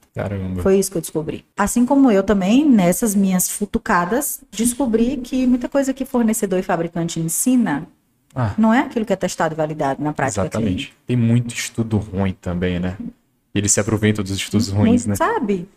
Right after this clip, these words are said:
Speaker 2: Ah, e você vai pegar tal produto e você vai diluir tal produto em dez M L. Se tem uma característica que eu tenho, é ser cética. Eu sou muito cética. Eu acho que isso até me atrapalha.
Speaker 1: <laughs>
Speaker 2: Mais do que me ajuda.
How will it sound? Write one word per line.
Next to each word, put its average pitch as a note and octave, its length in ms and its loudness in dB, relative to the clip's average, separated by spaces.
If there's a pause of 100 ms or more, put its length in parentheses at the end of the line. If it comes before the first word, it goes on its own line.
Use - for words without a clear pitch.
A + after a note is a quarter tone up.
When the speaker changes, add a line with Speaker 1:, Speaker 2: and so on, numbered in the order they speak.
(140)
Speaker 2:
Ah, D4+ 160 0
e D4 60 0
você C#4 100 -4
vai C4+ 120 2
pegar C4+ 240 0
tal C4 120 4
produto B3+ 380 -2
e B3 40 -2
você - 120 0
vai A#3+ 160 6
diluir A#3+ 760 2
tal B3 140 2
produto B3 460 -2
em C4 360 4 (120)
dez A3 280 4
M G#3 200 2
L. C3+ 360 0 (300)
Se - 180 -10
tem A#3+ 140 2
uma C#4 80 4
característica G#3+ 580 -2
que F#3 120 -4
eu E3+ 40 0
tenho, G#3 380 0
é F3+ 60 0
ser G3 640 0 (480)
cética. - 600 -6 (160)
Eu G#3 60 -4
sou - 140 -2
muito G3+ 240 0
cética. - 400 -8 (100)
Eu F3+ 60 -2
acho - 140 -2
que A#3 60 -2
isso A3+ 120 -2
até A3+ 180 0
me C4 100 4
atrapalha. C#3+ 500 -2 (240)
Speaker 1:
<laughs> A#2 500 -4
Speaker 2:
Mais G#3 360 0
do G3+ 120 -4
que G#3 120 -2
me F#3 100 -2
ajuda. D3+ 260 -4